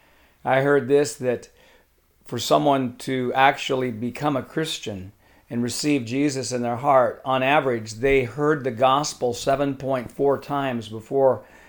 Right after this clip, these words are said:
they actually believed. And so,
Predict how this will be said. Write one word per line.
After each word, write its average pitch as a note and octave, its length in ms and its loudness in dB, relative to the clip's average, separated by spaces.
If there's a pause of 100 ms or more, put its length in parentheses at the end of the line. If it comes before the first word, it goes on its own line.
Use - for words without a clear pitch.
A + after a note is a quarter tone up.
(140)
they C3 200 4
actually B2 800 0
believed. A#2 840 -4 (840)
And A2+ 140 -8
so, C3+ 540 6